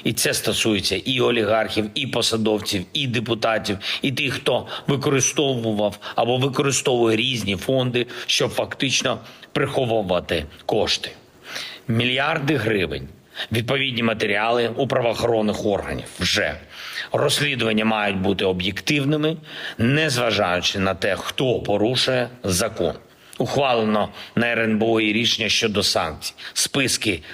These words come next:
незабаром і буде кілька жорстких пакетів. Ще за сьогодні зустріч щодо розвитку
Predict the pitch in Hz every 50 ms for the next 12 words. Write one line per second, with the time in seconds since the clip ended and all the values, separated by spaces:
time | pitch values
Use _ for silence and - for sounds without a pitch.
0 | - - - 117 127 135 139 127 131 135 127 127 139 143 139 139 139 135 - -
1 | - - - 113 123 135 127 120 110 117 - - 135 135 127 127 135 135 120 107
2 | 101 104 135 131 113 107 - - - 123 113 92 - - 95 90 - 104 110 -
3 | - - - - - _ _ _ _ - - - - - - - - - - -
4 | 165 160 139 127 135 127 - - 120 95 101 104 92 82 - 80 87 98 107 127
5 | 156 151 135 - 131 120 117 107 - - - 127 120 110 113 110 117 123 127 120
6 | 113 123 127 123 - 143 143 127